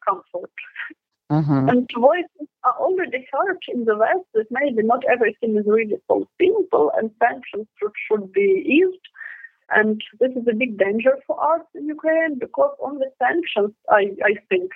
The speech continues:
Speaker 1: sanctions and, and unity, uh, can block the financing of the war in Ukraine. Because, because all the, uh, all the money which go to Russia are fin-, it, it's, uh, financing the war,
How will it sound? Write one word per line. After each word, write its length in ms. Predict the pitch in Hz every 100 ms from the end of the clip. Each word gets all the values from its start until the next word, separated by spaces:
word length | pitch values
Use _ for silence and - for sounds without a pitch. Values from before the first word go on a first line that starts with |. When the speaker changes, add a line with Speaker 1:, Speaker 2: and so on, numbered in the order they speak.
| -
Speaker 1:
sanctions 460 | 233 240 - 202 214
and, 300 | 190 185 185 - - _ _ _ _ _ _
and 220 | - 196
unity, 560 | 185 233 254 254 - 180
uh, 420 | 180 - 190 185 180 -
can 200 | 196 196
block 360 | 202 208 190
the 120 | - 180 - -
financing 640 | 196 214 208 180 - 175 -
of 160 | 175
the 80 | 170
war 300 | 170 185 214
in 80 | 190
Ukraine. 560 | 175 170 - 175 196 - - - - 208
Because, 360 | 185 - - - -
because 320 | 214 240 254 254
all 240 | 240 302
the, 220 | 254 240 226 226 233 233 226 208 208
uh, 20 |
all 180 | 226 240
the 100 | 233
money 480 | 226 262 269 285 294 -
which 500 | - 214 220 214 - 202
go 300 | 226 247 214 -
to 60 | 214
Russia 420 | 208 254 - 269 262
are 280 | 220 226 226 220
fin-, 240 | 196 -
it, 260 | - - 220
it's, 220 | - 214
uh, 400 | 214 202 - - 214 -
financing 560 | 202 202 202 214 226 220
the 80 |
war, 260 | 262 214 -